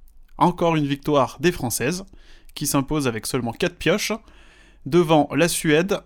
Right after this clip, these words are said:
et la Russie. Les hommes, eux,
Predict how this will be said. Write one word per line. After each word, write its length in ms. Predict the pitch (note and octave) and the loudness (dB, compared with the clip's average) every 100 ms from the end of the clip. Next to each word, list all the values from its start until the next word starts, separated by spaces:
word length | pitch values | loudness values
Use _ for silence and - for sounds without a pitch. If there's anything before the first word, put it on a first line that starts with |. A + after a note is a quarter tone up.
| - | -4
et 200 | E3+ F3 | -4 -2
la 160 | B2+ | -4
Russie. 320 | A#2+ A2 C#3+ F#3+ - _ _ - - _ _ | -2 -2 -2 -4 -8 _ _ -20 -20 _ _
Les 260 | C3 D#3+ D#3 | -2 0 4
hommes, 220 | F3+ D#3+ - | 4 2 -2
eux, 220 | E3+ F3+ | 0 0